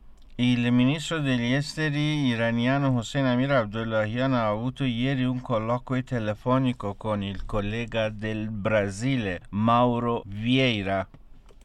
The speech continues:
La telefonata incentrata sulla situazione in Palestina occupata, in particolar modo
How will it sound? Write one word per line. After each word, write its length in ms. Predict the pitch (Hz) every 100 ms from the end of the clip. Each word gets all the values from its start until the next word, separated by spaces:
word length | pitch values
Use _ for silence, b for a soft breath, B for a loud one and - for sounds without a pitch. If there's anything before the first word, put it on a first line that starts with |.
| - - -
La 360 | 117 123 123 123
telefonata 840 | 135 127 123 127 127 139 151 156
incentrata 840 | 139 120 120 113 113 127 143 147 147
sulla 380 | - 127 113 104
situazione 840 | - 113 - 113 107 - 127 135
in 100 | 135
Palestina 640 | 117 104 101 - 127 120
occupata, 720 | 107 104 - 95 120 120 -
in 160 | 101 101
particolar 800 | 107 98 - 98 - 92 95 92
modo 460 | 92 113 107 107